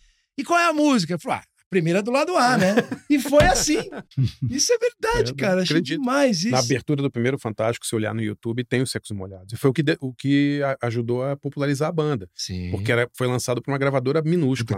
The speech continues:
Speaker 3: aquela
Speaker 2: época.
Speaker 3: abertura do Fantástico, ela, ela é marcante. Todo
Speaker 2: Cara,
Speaker 3: mundo.
Speaker 2: muito, muito. Foi lanç-, saiu pela Continental na época e, e saiu com pouquíssimas cópias, né, o
Speaker 1: Sim.
Speaker 2: disco, né?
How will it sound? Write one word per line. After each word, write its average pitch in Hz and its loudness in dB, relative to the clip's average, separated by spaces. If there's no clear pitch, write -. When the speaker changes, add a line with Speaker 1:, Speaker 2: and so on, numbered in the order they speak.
Speaker 3:
aquela 113 4
Speaker 2:
época. 110 0
Speaker 3:
abertura 117 0
do 123 -2
Fantástico, 117 -6
ela, 127 -6
ela 143 -2
é 160 -4
marcante. 165 -8
Todo - -20
Speaker 2:
Cara, 117 -2
Speaker 3:
mundo. 95 -14
Speaker 2:
muito, 123 -6
muito. 104 -20
Foi 127 -4
lanç-, 120 -8
saiu 131 -4
pela 139 0
Continental 147 -2
na 95 -6
época 120 -4
e, 127 -4
e 123 -2
saiu 135 -2
com 147 -2
pouquíssimas 175 -4
cópias, 98 -6
né, 104 -6
o 135 -4
Speaker 1:
Sim. 131 -4
Speaker 2:
disco, 135 -8
né? 107 -8